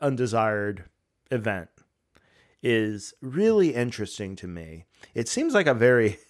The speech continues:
<laughs> in my opinion, it seems like a very advanced thing to do, because when I, I can tell you that when I go to the mechanic or I have to go get my tires changed or something like that, I wanna be in and out. And,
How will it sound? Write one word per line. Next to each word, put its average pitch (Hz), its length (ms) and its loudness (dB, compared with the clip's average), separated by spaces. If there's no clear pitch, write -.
<laughs> 156 400 -14
in 165 140 6
my 226 220 8
opinion, 151 420 4
it 127 80 -10
seems 147 260 0
like 131 100 4
a 117 40 0
very 113 340 2
advanced 104 640 -6
thing 104 240 -4
to 95 80 -6
do, 90 500 -8
because 113 540 -2
when 139 180 2
I, - 160 -6
I 160 220 -2
can 180 120 -4
tell 156 220 4
you 143 240 2
that 143 120 2
when 127 140 -2
I 135 260 2
go 143 240 4
to 117 120 -4
the 113 80 -4
mechanic 101 560 -6
or 104 120 -2
I 117 140 0
have 139 120 -4
to 127 80 -8
go 120 140 0
get 110 160 -4
my 113 180 -4
tires 104 420 -4
changed 107 320 -10
or 85 40 -16
something 98 300 -14
like 90 160 -16
that, 95 300 -10
I - 40 -12
wanna 180 100 -4
be 139 160 -4
in 135 180 4
and 127 80 2
out. 98 280 -2
And, 117 520 2